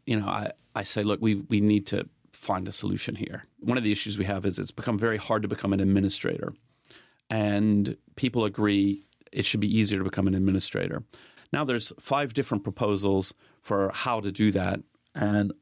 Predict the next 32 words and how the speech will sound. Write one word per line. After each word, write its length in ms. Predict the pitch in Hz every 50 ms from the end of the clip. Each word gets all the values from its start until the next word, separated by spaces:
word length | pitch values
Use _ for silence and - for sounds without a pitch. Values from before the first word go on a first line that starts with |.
| _ _
none 260 | 127 117 117 131 127
of 80 | 110 101
them 160 | 107 104 98
has 260 | 95 104 95 87 95
majority 360 | 98 92 87 - 98 95 92
support, 460 | 90 - - - - 92 92 92 95 - - -
and 440 | - 107 107 101 101 104 101 104 95
therefore 300 | 107 104 - - 107 104
we're 80 | 98 98
stuck. 420 | - - - - - - - - - - -
And 260 | 113 101 95 92 95
we've 100 | 95 95
been 120 | 98 101 98
stuck 260 | - - 113 101 -
for 280 | - - 101 95 95 92 -
a 80 | - -
couple 260 | - - - - 98
of 60 | 92
years 240 | 92 98 95 90 87
at 100 | - -
least, 460 | - 101 104 92 87 85 - - -
you 80 | - 101
know. 160 | 95 95 98 - - - - - - - - - - - -
And 120 | 117 113
I 20 | 110
was 120 | 107 101
like, 160 | 110 104 - 101
"Yeah, 180 | 107 95 98 110
okay, 180 | - - 107
I 100 | 98 101
know 140 | 98 107 101
that 220 | 95 98 98 98